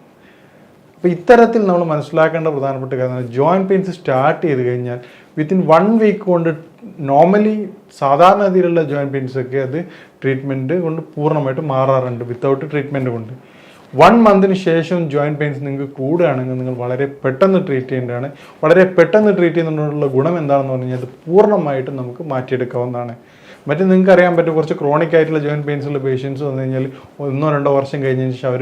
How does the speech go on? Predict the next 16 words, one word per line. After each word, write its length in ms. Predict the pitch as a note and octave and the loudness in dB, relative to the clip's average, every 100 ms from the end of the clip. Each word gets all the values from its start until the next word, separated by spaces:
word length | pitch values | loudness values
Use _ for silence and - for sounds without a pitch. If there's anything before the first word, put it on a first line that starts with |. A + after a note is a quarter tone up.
| B2+ | -4
വീണ്ടും 220 | B2+ B2+ B2 | -4 -2 -2
വരും, 180 | A#2+ B2+ - - - _ _ _ _ C3+ | -2 -8 -16 -20 -20 _ _ _ _ 2
"ഡോക്ടറെ, 360 | D3+ - F3+ D#3+ | 2 4 2 2
ഞങ്ങൾ 180 | C#3+ C#3+ C#3+ C3+ | -2 -2 -4 -2
വീണ്ടും 300 | C3 C3+ D3+ D3 | -4 -4 -4 -4
ഇങ്ങനെ 180 | C#3+ C3 | -2 0
വെയിറ്റ് 220 | B2+ A#2+ | -2 -2
എടുക്കുന്ന 220 | C3+ B2+ C3 | -4 -4 -4
സമയത്ത് 240 | B2+ B2+ B2+ | -6 -8 -4
പെയിൻ 200 | B2 B2 B2+ | -4 -2 -4
വന്നിരുന്നു." 400 | A#2+ A#2+ A#2 A#2 B2+ - - _ _ | -6 -10 -10 -14 -16 -20 -20 _ _
അപ്പോൾ 120 | - D#3 | -6 -2
അത് 60 | E3+ | -2
നമുക്ക് 180 | D#3+ D#3 | -6 -6
പൂർണ്ണമായിട്ടും 580 | C#3 C#3+ D3 C3+ B2+ F3 D3 | -2 -2 -2 -4 -6 -6 -8
മാറ്റിയെടുക്കാൻ 460 | B2+ B2 B2 A#2+ | -8 -8 -8 -10